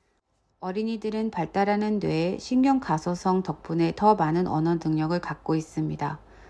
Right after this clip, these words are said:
사람들 간의 의사소통을 돕는 일은 타인에 대한 공감을 더 깊게 해줍니다.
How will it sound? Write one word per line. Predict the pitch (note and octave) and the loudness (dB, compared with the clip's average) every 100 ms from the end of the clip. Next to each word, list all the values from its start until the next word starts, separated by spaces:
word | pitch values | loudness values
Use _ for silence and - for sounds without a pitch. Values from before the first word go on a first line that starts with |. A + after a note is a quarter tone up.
| - - | -20 -2
사람들 | - B3 B3+ C4 A#3+ | 6 6 8 6 4
간의 | G#3+ G#3+ F#3 | 2 2 0
의사소통을 | D#3 E3+ F#3+ F#3 F3 F3 | 0 -4 -4 -2 0 0
돕는 | E3+ D3 D3+ E3 | 0 -2 0 2
일은 | D3+ D3+ F3+ G3 | 0 2 2 0
타인에 | - B3 B3+ B3+ B3+ | -2 0 2 2 2
대한 | F#3+ E3+ F3 | 2 2 0
공감을 | - D#3+ E3 E3+ F#3 | 2 2 4 4 2
더 | F#3 F3+ F#3 | 2 0 0
깊게 | - - F3 F#3 | -4 -4 0 2
해줍니다. | G3 F#3+ D#3+ D3+ D3 | 0 0 -2 -2 -4